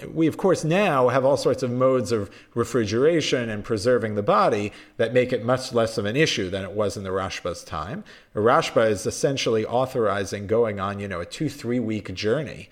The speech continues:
without refrigeration to a faraway place.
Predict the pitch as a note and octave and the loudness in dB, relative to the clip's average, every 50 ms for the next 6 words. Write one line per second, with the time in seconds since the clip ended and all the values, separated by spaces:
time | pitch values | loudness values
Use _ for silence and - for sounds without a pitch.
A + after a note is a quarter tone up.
0 | - - - - _ _ - G2+ G2 A2+ B2 B2+ A#2 G#2+ - - B2 A2+ G2 G#2+ | -20 -20 -20 -20 _ _ -4 0 2 2 2 2 0 -4 -2 -2 -2 -2 0 0
1 | G#2 G2+ G#2+ C3+ D3+ D3 - G2 E2+ - - G2 F#2+ F#2+ - - A2+ A2 G#2+ G#2 | 0 2 2 2 2 0 -4 -8 -10 -10 -8 -6 -8 -4 -2 0 2 4 4 4
2 | G2+ G2 F#2 F2+ - - - A#3+ B3 A#2 F2 D#2+ - - - - | 4 2 0 0 -2 -4 -4 -2 0 0 -2 -2 -8 -12 -18 -20